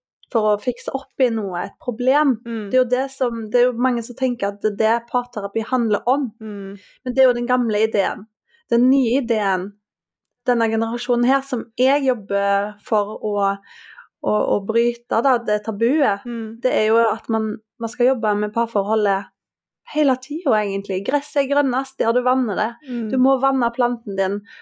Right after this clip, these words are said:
Speaker 1: for at den skal vokse og spire og, og, og gro, ikke sant? Så, så, så jeg har jo tjenester både for par som bare vil utvikle kjær-, eh, kjærligheten,
Speaker 2: Mm.
Speaker 1: eh,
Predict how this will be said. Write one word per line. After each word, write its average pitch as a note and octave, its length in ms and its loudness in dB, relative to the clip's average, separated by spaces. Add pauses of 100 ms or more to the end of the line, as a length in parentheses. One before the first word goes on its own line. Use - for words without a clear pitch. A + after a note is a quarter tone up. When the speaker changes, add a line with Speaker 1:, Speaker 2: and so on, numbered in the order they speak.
Speaker 1:
for A3+ 240 0
at G3 200 -4
den G#3 180 -2
skal G#3+ 220 0
vokse - 420 -2 (140)
og G#3+ 80 -4
spire A#3 420 0 (160)
og, G3+ 240 -2
og, G#3 320 2
og A3 160 0
gro, A3+ 300 2
ikke C4 200 0
sant? C4 300 -2 (520)
Så, - 160 -2 (200)
så, B3+ 260 0
så C4+ 220 0 (400)
jeg B3 180 4
har C#4+ 140 4
jo A#3 100 4
tjenester A3 600 -2
både G#3+ 400 0
for G3+ 320 -2 (360)
par G#3+ 200 0
som G#3+ 220 -6
bare G3+ 240 0
vil G3+ 140 2
utvikle G#3+ 880 -2
kjær-, G#3 500 -4
eh, G3 400 2
kjærligheten, G#3 840 -2 (160)
Speaker 2:
Mm. A3 300 -8
Speaker 1:
eh, G#3 280 2